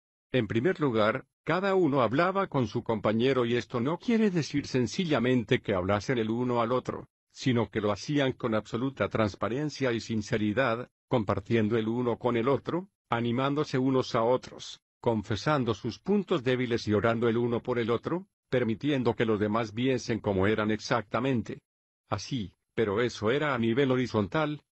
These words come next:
¿verdad? Pero también estaba el nivel vertical,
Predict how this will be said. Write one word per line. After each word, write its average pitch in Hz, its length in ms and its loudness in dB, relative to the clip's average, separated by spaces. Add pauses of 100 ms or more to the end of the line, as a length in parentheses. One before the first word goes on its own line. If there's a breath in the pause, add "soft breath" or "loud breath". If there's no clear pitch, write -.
(100)
¿verdad? 98 600 -2 (440)
Pero 110 240 0
también 127 400 2
estaba 160 420 -2
el 117 120 -2
nivel 104 300 0
vertical, 110 640 -2